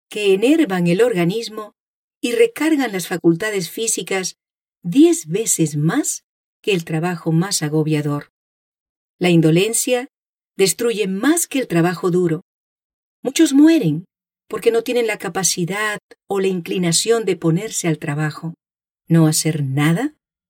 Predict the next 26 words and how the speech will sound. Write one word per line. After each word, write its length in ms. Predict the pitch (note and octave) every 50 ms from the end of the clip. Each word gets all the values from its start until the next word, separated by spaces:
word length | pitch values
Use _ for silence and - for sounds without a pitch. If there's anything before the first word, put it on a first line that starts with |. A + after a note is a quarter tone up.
| _ _ _ -
ha 100 | - F#3+
matado 640 | B3 C4 A#3+ - - B3 C4 C4 B3 A3 G3 - _ _ _ _ _
a 140 | F3 F3 E3
miles. 760 | D#3 D3 D3 D#3+ G#3+ C4+ D4 C#4+ D3+ - - - - - - _ _ _ _ _ _ _ _ _ _ _ _ _ _ _ _ _ _ _
Si 200 | - - - -
los 180 | A3+ A#4+ B4 -
jóvenes 460 | - E4 F4 F4 F4 E4+ F4 D4+ G3
mantienen 600 | G3+ G3 F3+ E3 E3 A3+ A#3 A#3+ A#3 A#3 G#3+ G3+
hábitos 420 | G#3 G#3+ G#3+ G3+ E3+ F3 E3+ D#3+
de 120 | D#3+ E3 D#3
virtud 440 | E3 E3 D#3 - - G#3 G#3+ G#3 - - - - _ _ _ _ _ _ _ _ _
y 120 | - G#3+ E3+
de 80 | F3+
estricta 460 | E3+ - - - A3 - - - F3
pureza 580 | E3 D#3+ D#3+ E3 F3+ G3 F#3+ - - F3 E3+ - _ _ _ _ _ _ _ _
y 100 | - F#3+
observan 600 | G#3+ F#3 - - - D#4 E4 E4+ E4 D#4 D4+ C4+
las 160 | A#3 G3+ F3 F3
leyes 360 | G#3+ B3 C4 B3 B3 A#3+ -
que 160 | - - F3
Dios 400 | E3 E3+ G#3+ C4+ E4 E4 - -
ha 20 |
establecido 680 | A#3+ A3+ - G3+ F#3 F3+ F3 E3+ E3 - G#3 G3 G3 F#3
en 100 | E3+ E3
el 100 | D#3+ E3+
organismo, 720 | F#3 F#3 E3 D#3+ D#3+ D#3+ E3+ E3+ - - G#3+ C4 D#4+